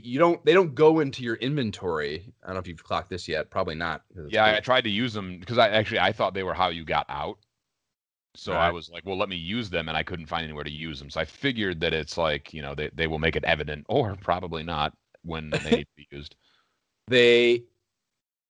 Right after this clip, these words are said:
Speaker 1: they appear, uh, the word flower appears on your status screen below your mark list, which it took me, we'll get to that later too. I didn't realize that's what the mark list was until w-, way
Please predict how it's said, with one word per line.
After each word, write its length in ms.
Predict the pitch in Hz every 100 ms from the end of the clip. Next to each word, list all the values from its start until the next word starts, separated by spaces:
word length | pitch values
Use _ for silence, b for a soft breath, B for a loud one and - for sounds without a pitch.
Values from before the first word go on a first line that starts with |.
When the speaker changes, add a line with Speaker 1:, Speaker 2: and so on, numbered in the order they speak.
| _ _ _ _ _ _ 123
Speaker 1:
they 140 | 131
appear, 440 | 117 - 175 151 123
uh, 180 | 117 101
the 120 | 120
word 220 | 135 123
flower 520 | - 117 120 123 107
appears 460 | 95 - 113 107 101
on 100 | 98
your 100 | 92
status 440 | - - 95 104 -
screen 500 | - 80 78 76 78
below 600 | 87 92 82 90 92 92 82
your 160 | 87
mark 380 | 80 85 101 104
list, 480 | 71 65 - - - _ _ _ _ _ _ _ _ - b b b -
which 340 | 127 - -
it 80 | 131
took 140 | 151
me, 180 | 117 101
we'll 160 | 95 101
get 140 | 95
to 60 | 87
that 140 | 101
later 160 | 82 90
too. 160 | 95
I 60 | 92
didn't 160 | 85
realize 200 | 82 80
that's 140 | 80 -
what 80 | 76
the 60 |
mark 280 | 80 82 -
list 280 | 80 - -
was 180 | 76 78
until 240 | 85 - 82
w-, 200 | - - _ 101
way 380 | 82 73 67